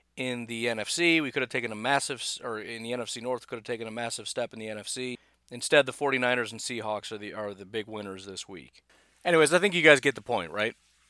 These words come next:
Not everything is as bad as it seemed yesterday.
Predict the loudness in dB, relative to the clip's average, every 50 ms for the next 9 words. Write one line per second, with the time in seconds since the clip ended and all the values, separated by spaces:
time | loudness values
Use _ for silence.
0 | _ _ _ -2 4 8 8 8 8 8 10 10 10 10 8 4 2 4 4 4
1 | 4 2 0 -2 -4 -4 0 2 4 4 4 2 0 2 4 4 4 4 4 6
2 | 6 6 8 6 4 0 -4 -2 0 0 0 0 0 -4 -6 -8 -10 -12 -14 -18
3 | _ _ _ _ _ _ _ _ 4 4 4 4 4 -2 -10 -12 -12 -14 -16 -18
4 | -20